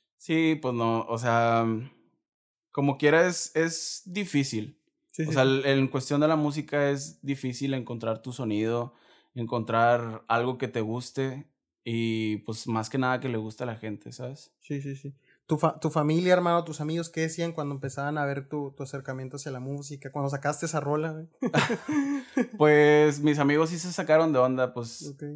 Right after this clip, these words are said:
Speaker 1: sí dijeron de que, "Ah, no, que sí, sí la rifas y que no sé qué".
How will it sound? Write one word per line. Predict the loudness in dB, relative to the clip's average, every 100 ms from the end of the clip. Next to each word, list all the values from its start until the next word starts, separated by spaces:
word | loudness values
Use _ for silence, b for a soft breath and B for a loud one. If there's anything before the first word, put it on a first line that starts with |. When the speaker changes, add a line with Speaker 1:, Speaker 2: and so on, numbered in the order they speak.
| -14 -10
Speaker 1:
sí | -4 -2
dijeron | -2 -2 -2 -2
de | -4
que, | -6
"Ah, | -4 -2 0
no, | 0 -2 -4
que | -8
sí, | -8 -6 -6 -8 -10
sí | -8 -4
la | -2
rifas | -2 -4 -6 -6 -8
y | -6
que | -8
no | -8
sé |
qué". | -8 -10